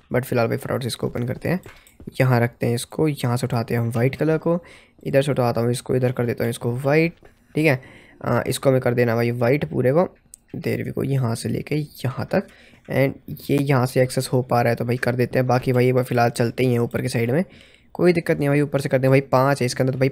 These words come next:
पाँच तो कम पड़ सकते हैं। तो एक काम करता हूँ, बीस वाला उठा लेता हूँ मैं यहाँ पे simply।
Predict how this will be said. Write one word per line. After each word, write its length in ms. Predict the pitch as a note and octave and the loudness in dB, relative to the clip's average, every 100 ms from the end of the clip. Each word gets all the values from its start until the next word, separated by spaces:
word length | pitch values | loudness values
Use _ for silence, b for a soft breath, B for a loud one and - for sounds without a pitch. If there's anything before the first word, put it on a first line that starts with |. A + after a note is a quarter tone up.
| B2+ | 0
पाँच 280 | A#2+ B2 | -4 -4
तो 60 | - | -6
कम 180 | - B2 | -4 -4
पड़ 100 | B2 | -4
सकते 220 | B2+ - | -8 -4
हैं। 40 | |
तो 60 | C#3+ | -2
एक 80 | C3+ | 0
काम 160 | B2 | 2
करता 120 | B2 C#3 | 2 0
हूँ, 80 | B2+ | 0
बीस 220 | B2+ C#3+ | 0 4
वाला 120 | E3 | 4
उठा 160 | C#3+ A#2+ | 6 4
लेता 160 | - | 2
हूँ 80 | A#2+ | 0
मैं 60 | A#2+ | 0
यहाँ 120 | A2 | -2
पे 80 | A#2 | -4
simply। 360 | A#2+ A#2+ E3 | -4 -4 -4